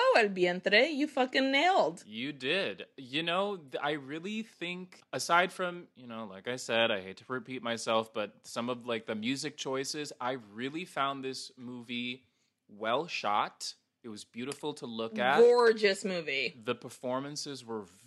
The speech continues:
Speaker 2: very strong
Speaker 1: So
Speaker 2: all
Speaker 1: good.
Speaker 2: around. I was em-, especially impressed with Mayela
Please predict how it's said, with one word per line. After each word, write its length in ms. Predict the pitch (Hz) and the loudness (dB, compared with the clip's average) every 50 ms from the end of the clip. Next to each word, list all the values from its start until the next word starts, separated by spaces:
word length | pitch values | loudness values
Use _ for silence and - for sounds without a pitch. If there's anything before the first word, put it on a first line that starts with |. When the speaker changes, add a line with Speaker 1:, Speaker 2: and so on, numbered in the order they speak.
| 127 131 | -8 -2
Speaker 2:
very 440 | 160 180 185 185 190 175 151 139 127 | 2 4 6 6 6 4 2 -2 -2
strong 680 | - - - - 120 110 104 104 101 98 98 101 101 _ _ _ _ _ _ | -4 -6 -6 -4 -4 -2 -2 0 -2 -2 -4 -6 -10 _ _ _ _ _ _
Speaker 1:
So 200 | - - - - | -10 4 8 8
Speaker 2:
all 160 | 208 190 208 208 | 10 10 10 8
Speaker 1:
good. 140 | 170 165 131 117 | 6 4 4 2
Speaker 2:
around. 600 | 113 110 101 95 95 95 95 92 92 98 98 - - _ | 2 2 2 2 2 0 -2 -4 -8 -12 -14 -16 -10 _
I 140 | 123 120 117 | -2 -2 -2
was 240 | 113 117 117 104 107 _ _ | -2 -6 -10 -14 -16 _ _
em-, 160 | 135 123 127 - - | -12 -12 -12 -12 -12
especially 880 | 113 - - - - - _ 180 180 185 180 - - 143 131 127 - - | -10 -8 -8 -8 -10 -10 _ -8 -8 -6 -8 -10 -10 -8 -10 -10 -10 -10
impressed 640 | 120 120 117 - - 117 110 104 104 104 - - | -12 -14 -14 -8 -4 -2 -2 -2 -4 -6 -12 -12
with 260 | 107 107 107 104 101 - _ _ _ _ _ _ _ _ | -10 -10 -8 -8 -10 -12 _ _ _ _ _ _ _ _
Mayela 960 | 110 104 104 107 104 107 107 104 110 117 120 120 117 117 113 113 110 110 110 | -16 -14 -10 -8 -6 -6 -4 -2 -2 -2 0 0 2 2 4 2 2 0 -2